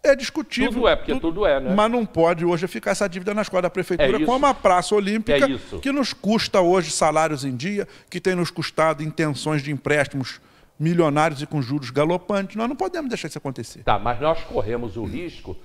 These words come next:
Speaker 2: de ficar com essa dívida, nós, o município.
Speaker 1: Corremos o risco, mas a Câmara já fez o seu papel,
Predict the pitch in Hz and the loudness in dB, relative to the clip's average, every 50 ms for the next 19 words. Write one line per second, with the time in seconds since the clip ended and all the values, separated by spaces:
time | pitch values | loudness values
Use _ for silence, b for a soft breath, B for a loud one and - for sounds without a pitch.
0 | b b b b 95 98 139 - - 233 - - 131 139 - 175 - - 247 220 | b b b b -10 -8 -8 -6 -6 -6 0 0 0 2 2 -2 -2 -2 -4 -4
1 | 180 151 135 104 95 85 87 90 98 104 117 139 147 143 170 - 180 175 165 - | -4 -6 -8 -8 -8 -8 -8 -8 -4 -2 0 0 0 -2 -4 -6 -6 -6 -6 -8
2 | - 127 107 85 - 80 76 - 190 151 165 185 202 220 208 247 220 147 156 160 | -8 -10 -10 -10 -10 -10 -2 0 2 2 2 2 2 0 -2 -2 -2 -2 0 0
3 | 185 202 - - 285 247 247 240 226 220 233 - 196 175 - - 160 165 185 214 | 0 -2 -4 -4 -4 -2 0 0 0 -2 0 0 0 0 0 0 0 0 0 0
4 | 226 208 233 202 - - 165 156 139 - - 160 151 - 160 139 - - 131 123 | -2 0 -2 -2 0 -2 -2 -2 -2 -4 -4 -6 -2 0 -2 -2 -2 -2 -2 -2
5 | 131 151 - - | -2 -2 -4 -8